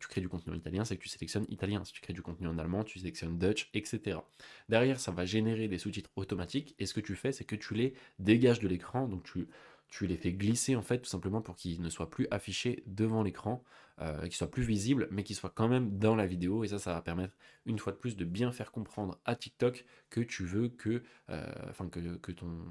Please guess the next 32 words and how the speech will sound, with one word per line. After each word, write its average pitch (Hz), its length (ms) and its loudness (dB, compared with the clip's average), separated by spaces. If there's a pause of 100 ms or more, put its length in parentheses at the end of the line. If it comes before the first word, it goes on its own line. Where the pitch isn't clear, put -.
public, 110 640 -2
euh, 85 100 -6 (120)
s'adresse 101 600 -2
à 107 260 -2
une 87 180 -2
audience 95 400 -2 (260)
italienne, 101 500 0
à 92 60 -2
une 92 120 -6
audience, 95 420 -8
une 101 180 -2
audience, 92 260 0
pardon, 87 320 -4
espagnole 98 540 -2
ou 107 100 -2
allemande, 101 300 0
peu - 80 -2
importe. - 380 -6 (480)
Une 127 100 0
fois 123 140 0
que - 60 -6
c'est 120 80 -8
fait, 151 120 4
évidemment, 113 380 4
tu 98 120 -6
postes 123 320 2
en 90 60 -2
mettant 87 240 -2
des 87 140 0
hashtags, 90 580 -4
euh, - 180 -14 (420)
en, 82 300 -2